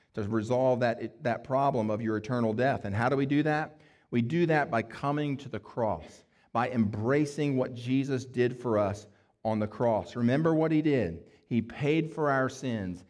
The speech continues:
He redeemed us back to God. He freed us from our sins. He, he made peace between us and God.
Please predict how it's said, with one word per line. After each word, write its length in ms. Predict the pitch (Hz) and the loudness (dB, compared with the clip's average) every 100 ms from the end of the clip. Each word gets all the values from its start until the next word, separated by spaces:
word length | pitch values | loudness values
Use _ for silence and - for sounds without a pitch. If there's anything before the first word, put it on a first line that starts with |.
| _ - | _ -2
He 120 | 131 | 2
redeemed 640 | 123 113 104 151 170 147 | 2 0 2 2 2 0
us 180 | 127 - | 0 0
back 280 | 147 127 131 | -2 -2 -2
to 80 | 120 | -2
God. 440 | 117 110 95 90 - - | -2 0 -2 -6 -12 -4
He 120 | 139 | -2
freed 480 | 117 - 165 175 170 | -2 -2 2 2 4
us 160 | 147 123 | 2 0
from 260 | - 139 | -2 0
our 120 | 127 120 | 2 0
sins. 580 | - 131 110 101 92 - - - | -2 -2 -2 -2 -6 -14 -20 -4
He, 260 | 139 123 123 - - | 0 0 -2 -10 -2
he 120 | 127 | -2
made 320 | 131 135 131 | 2 2 0
peace 300 | - 175 170 | -2 -2 0
between 380 | 156 - 147 139 | -4 -2 0 0
us 280 | - 131 139 | 0 -2 0
and 160 | 127 | 0
God. 380 | 120 110 104 92 | 2 2 0 -4